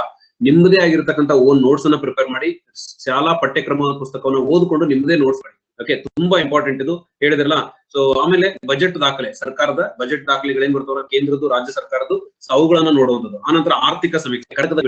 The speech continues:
ಪ್ರಜಾವಾಣಿ ಪತ್ರಿಕೆ, ಇಂಡಿಯಾ ಇಯರ್ ಬುಕ್, ಇಷ್ಟು ನಿಮ್ ಕಡೆ ಕರೆಕ್ಟ್ ಆಗಿದ್ರೆ ನೀವು ಆರಾಮಾಗಿ ಎಕ್ಸಾಮ್ ನ ಫೇಸ್ ಮಾಡ್ಬೋದು. ಯಾವುದೇ ರೀತಿಯ ಹೊರಗಡೆ ಪುಸ್ತಕಗಳಿಗೆ ಅವಕಾಶನೇ ಇಲ್ಲ. ಆಮೇಲೆ ಒಂದ್ ವೇಳೆ ನಿಮ್ಗೆ ಶಾಲಾ ಪಠ್ಯಕ್ರಮ ಪುಸ್ತಕದಲ್ಲಿ ಸಿಗದೇ ಇರುವಂತದ್ದು ಬೇಕು ಅಂತಂದ್ರೆ,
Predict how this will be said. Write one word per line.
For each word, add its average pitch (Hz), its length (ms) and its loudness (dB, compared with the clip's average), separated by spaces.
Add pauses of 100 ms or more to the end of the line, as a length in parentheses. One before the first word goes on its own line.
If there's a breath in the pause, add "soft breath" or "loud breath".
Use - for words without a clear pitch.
ಪ್ರಜಾವಾಣಿ 156 640 0 (280)
ಪತ್ರಿಕೆ, - 540 -8 (840)
ಇಂಡಿಯಾ 160 260 4
ಇಯರ್ 135 220 2
ಬುಕ್, 101 200 -20 (240)
ಇಷ್ಟು 160 260 -8
ನಿಮ್ 196 200 0
ಕಡೆ 160 160 -2
ಕರೆಕ್ಟ್ 151 320 -4
ಆಗಿದ್ರೆ 135 520 2
ನೀವು 131 180 -2
ಆರಾಮಾಗಿ 147 480 -2
ಎಕ್ಸಾಮ್ 131 420 -2
ನ - 20 -4 (100)
ಫೇಸ್ 123 360 -10
ಮಾಡ್ಬೋದು. 110 560 -12 (200)
ಯಾವುದೇ 143 440 4
ರೀತಿಯ 151 260 2
ಹೊರಗಡೆ 135 400 0
ಪುಸ್ತಕಗಳಿಗೆ 135 520 -6
ಅವಕಾಶನೇ 131 500 -4
ಇಲ್ಲ. 120 140 -2
ಆಮೇಲೆ 180 400 2
ಒಂದ್ 170 280 2
ವೇಳೆ 196 140 6
ನಿಮ್ಗೆ 165 520 -2
ಶಾಲಾ 165 340 -4
ಪಠ್ಯಕ್ರಮ 165 400 -8
ಪುಸ್ತಕದಲ್ಲಿ 156 480 -12
ಸಿಗದೇ 139 300 -6
ಇರುವಂತದ್ದು 175 440 -2
ಬೇಕು 151 320 -4
ಅಂತಂದ್ರೆ, 131 680 -6